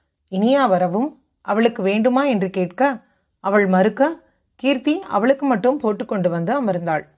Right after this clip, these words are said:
கீர்த்தி அவளிடம் பிரச்சனை என்ன என கேட்க, இனியா கதவை சாற்றிவிட்டு வந்து அவளின் முட்டி வரை புடவையை தூக்கி காட்டினாள்.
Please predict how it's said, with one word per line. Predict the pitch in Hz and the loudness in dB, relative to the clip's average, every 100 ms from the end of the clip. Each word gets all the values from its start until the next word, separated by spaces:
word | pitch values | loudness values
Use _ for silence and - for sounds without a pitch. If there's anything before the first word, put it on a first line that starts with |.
| _ _ _ _ _ _ _ | _ _ _ _ _ _ _
கீர்த்தி | 208 226 - 277 - - | -2 -2 0 -2 -4 -6
அவளிடம் | - 185 202 202 247 185 - | -2 2 2 2 -2 -4 -10
பிரச்சனை | - 190 190 277 262 | -4 -4 -2 -2 0
என்ன | 185 196 240 262 | 0 0 0 -2
என | 202 190 | -2 -2
கேட்க, | 185 175 - - 269 233 _ _ _ _ | -2 -4 -4 -2 -2 -4 _ _ _ _
இனியா | 202 226 247 294 339 | 0 2 4 0 -4
கதவை | - 190 220 262 - | -4 0 2 0 0
சாற்றிவிட்டு | 170 190 277 269 214 180 | -2 0 0 0 -2 -4
வந்து | 170 165 214 262 _ _ _ | -4 -2 -2 -4 _ _ _
அவளின் | 190 202 269 277 | -2 0 0 0
முட்டி | 196 190 277 | -2 -2 2
வரை | 247 185 254 269 | 4 2 0 -6
புடவையை | 220 220 269 247 | -2 0 0 -2
தூக்கி | - 180 214 | -4 -8 -8
காட்டினாள். | 220 208 185 170 151 - | -2 -2 -2 -4 -4 -6